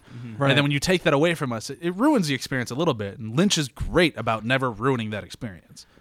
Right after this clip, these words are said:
Speaker 1: And what's great about these other options, these other ways that these could go down, is that they still follow the logic of the movie, the dream state logic. So they're
Speaker 2: Oh,
Speaker 1: not
Speaker 2: yeah.
Speaker 1: breaking their own rules, and you can actually argue really well for each of the ways that this thing, like, plays out.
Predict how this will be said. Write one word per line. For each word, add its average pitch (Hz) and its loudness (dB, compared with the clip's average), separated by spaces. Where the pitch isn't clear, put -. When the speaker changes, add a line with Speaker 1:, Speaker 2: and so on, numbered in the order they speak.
Speaker 1:
And 180 4
what's 175 4
great 185 4
about 147 2
these 135 -2
other 131 -2
options, 127 -2
these 120 -8
other 127 -2
ways 123 0
that 113 -8
these 117 -8
could - -16
go 123 -2
down, 131 -2
is 117 -12
that 123 -12
they 127 -6
still 214 4
follow 165 6
the 127 0
logic 127 0
of 123 -4
the 117 -8
movie, 127 0
the 113 -8
dream 127 -2
state 117 -6
logic. 123 0
So 185 4
they're - 10
Speaker 2:
Oh, 135 8
Speaker 1:
not 123 4
Speaker 2:
yeah. - 0
Speaker 1:
breaking 185 8
their 160 8
own 151 8
rules, 143 8
and 143 -2
you 151 2
can - -6
actually 131 -2
argue 147 4
really 147 2
well 147 4
for 123 -6
each 131 -6
of 117 -12
the 120 -4
ways 117 -2
that - -18
this - -12
thing, 113 -6
like, 117 -6
plays 120 -2
out. 120 -2